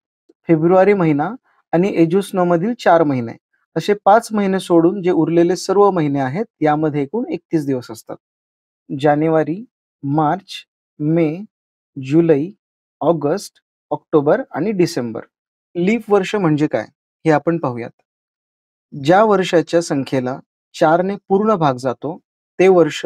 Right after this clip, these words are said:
लीप वर्ष म्हणून ओळखले जाते. उदाहरणार्थ, दोन हजार चार या सालाला जर आपण चार या संख्येने भाग दिला, तर चारा पंचे वीस, चारा शून्य शून्य आणि चारा एकम चार, म्हणजेच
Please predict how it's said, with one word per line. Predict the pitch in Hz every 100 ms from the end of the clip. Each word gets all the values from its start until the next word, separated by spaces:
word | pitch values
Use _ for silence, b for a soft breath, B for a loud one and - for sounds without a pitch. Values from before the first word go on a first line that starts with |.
| 214
लीप | 190 156 170 170
वर्ष | 165 180
म्हणून | 151 156
ओळखले | 147 147 131 127 120
जाते. | 110 - - _ _ _ _ _ _ _
उदाहरणार्थ, | 202 202 208 196 180 165 190
दोन | 202 170 185
हजार | 165 170
चार | 165 175 123 - _ _ _ _ _ -
या | 190
सालाला | 196 180 165 170
जर | 170 175
आपण | 165 175 190 - _ _
चार | - 175 180 175
या | 160 175
संख्येने | 175 165 156 160 156 170 -
भाग | 143 135 160
दिला, | 147 139 120 - _ _ _ -
तर | 165
चारा | - 147 156
पंचे | 156 160 160
वीस, | 160 180 214 - - _ _ _
चारा | 147 135 135
शून्य | - 127 131
शून्य | - 151 156 220 330 _ _
आणि | 135 139
चारा | - 127 127
एकम | 127 170 208
चार, | - 107 - _ _ _ -
म्हणजेच | 170 165 185 -